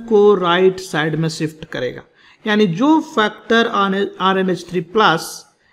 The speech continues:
यानी अमोनियम आयन को स्टेबलाइज करेगा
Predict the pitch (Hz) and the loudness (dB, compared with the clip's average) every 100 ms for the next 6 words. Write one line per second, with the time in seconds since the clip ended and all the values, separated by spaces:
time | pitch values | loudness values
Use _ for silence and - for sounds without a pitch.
0 | _ 220 202 233 196 233 277 285 214 151 | _ -2 -2 0 2 4 4 4 2 0
1 | 147 151 - 180 - - _ _ _ _ | -2 -6 -4 -4 -4 -14 _ _ _ _
2 | _ 254 254 - 330 226 175 170 170 170 | _ -2 -2 -2 0 2 0 -2 -6 -6
3 | 143 143 156 | -6 -4 -8